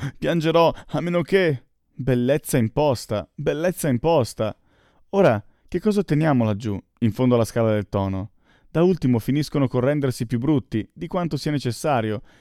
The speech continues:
impediscono la bellezza esistente. "Oh, non pensi più che io sia bellissimo? Beh, non sei in grado di vedermi bellissimo." Non c'è altro su questa spirale discendente. Continuiamo ad esaminare queste spirali,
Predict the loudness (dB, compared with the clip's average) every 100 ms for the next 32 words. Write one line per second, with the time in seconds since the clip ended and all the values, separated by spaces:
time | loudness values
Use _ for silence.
0 | _ -8 -4 -2 -2 -4 -2 0 2 2
1 | 0 0 -2 -4 -6 -2 -2 0 -2 -6
2 | -8 -12 _ _ _ _ -2 -2 -2 -8
3 | _ -4 0 0 0 -2 -2 -2 -2 -2
4 | -2 -2 -2 -2 -4 -8 -8 -8 -12 _
5 | _ _ -4 -4 -4 0 2 2 0 0
6 | 0 0 -2 -2 -2 0 0 0 -2 -4
7 | -6 -10 -10 -10 _ _ _ _ -16 -4
8 | -2 0 0 0 0 -4 -4 -6 -4 -6
9 | -4 -4 -2 -2 -4 -4 -2 0 0 -4
10 | -8 -10 -14 _ _ _ _ _ _ -4
11 | -2 0 2 2 2 2 2 2 0 -2
12 | -4 -6 -4 0 2 2 -2